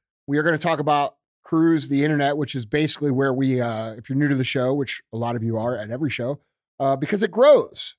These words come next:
And the show grows because we have a fee. And the reason we have a fee is because I don't plug your ears full of advertisements for a third of the show. All right. Now, I could do that, but what I would rather do,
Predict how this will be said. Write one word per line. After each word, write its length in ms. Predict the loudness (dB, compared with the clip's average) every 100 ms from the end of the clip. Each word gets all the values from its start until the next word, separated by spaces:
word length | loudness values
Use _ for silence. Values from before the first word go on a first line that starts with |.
| _ -4
And 80 |
the 60 | -2
show 220 | 4 4
grows 520 | 4 4 4 4 0
because 560 | -4 -4 0 0 0 -4 -12 _ _ _ _
we 80 | 0
have 120 | 2
a 60 | 0
fee. 460 | -2 -2 -2 -6 _ _ _ _ -6
And 100 | -2
the 40 |
reason 300 | 0 2 2
we 100 | 2
have 140 | 0 -2
a 40 |
fee 380 | -6 -6 -4 -4
is 160 | -6 -8
because 400 | -10 -4 -4 -2
I 80 | -2
don't 260 | -2 -2
plug 460 | -10 _ -2 0 0
your 180 | -4 -4
ears 420 | -2 0 0 -2
full 220 | -6 -6
of 80 | -6 -6
advertisements 800 | -8 -6 -8 -8 -10 -12 -16 -18
for 320 | -14 -12 -12 -14 _ _ _ _ _ _ _ _
a 80 | -18
third 300 | -4 0 0
of 80 | -2
the 60 | -4
show. 320 | -6 -8 _ _ _ _
All 80 | -8
right. 180 | -8 -8
Now, 140 | -10
I 40 | -10
could 220 | -4 -2
do 120 | -2
that, 280 | -2 -4 -10 _ _ _ _
but 60 |
what 160 | 0 2
I 40 |
would 140 | 4 2
rather 480 | 0 4 6 6 6
do, 400 | 4 4 2